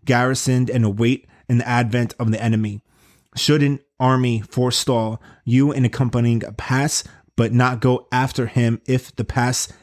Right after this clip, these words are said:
is fully garrisoned, but only if the weakly garrisoned. With regard to precipitous heights, if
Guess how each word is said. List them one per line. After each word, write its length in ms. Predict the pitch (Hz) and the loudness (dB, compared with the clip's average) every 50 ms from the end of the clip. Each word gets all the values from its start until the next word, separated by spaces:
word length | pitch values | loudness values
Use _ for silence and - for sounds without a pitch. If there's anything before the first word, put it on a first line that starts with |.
| _ _ _ | _ _ _
is 140 | 120 110 - | -4 -4 -2
fully 460 | - - 139 131 123 123 123 120 - _ _ - | 0 0 2 2 2 2 0 -2 -4 _ _ -4
garrisoned, 640 | - 123 117 117 117 113 101 - 113 110 104 101 - - _ _ _ | 0 0 2 2 0 0 -2 -4 -6 -6 -8 -10 -14 -18 _ _ _
but 140 | - 135 127 | -4 -2 0
only 300 | 131 135 139 147 147 147 - | 2 2 2 4 2 0 0
if 220 | - 135 123 - | -2 -4 -2 -2
the 100 | - 117 | -2 0
weakly 340 | 107 127 131 131 - 135 123 | 0 0 0 0 0 0 0
garrisoned. 640 | 117 123 120 117 120 117 110 - - 113 107 98 - - _ _ _ _ _ _ _ _ | 2 0 0 0 0 0 -2 -2 -4 -4 -4 -6 -10 -14 _ _ _ _ _ _ _ _
With 200 | - 135 127 - | 0 0 0 2
regard 380 | 143 135 131 139 131 123 120 120 | 0 2 2 2 2 0 0 -2
to 260 | - - 113 110 104 | -2 -2 -2 -2 -2
precipitous 580 | 95 - - 107 - - 127 123 127 117 - - | -4 -6 -8 -4 -4 -2 -2 -2 -2 -2 -4 -4
heights, 440 | - 135 135 156 165 - - - - _ _ _ _ _ _ _ | -2 0 0 0 0 -2 -6 -8 -10 _ _ _ _ _ _ _
if 280 | - 151 160 151 - - | -2 -2 -2 -2 -6 -16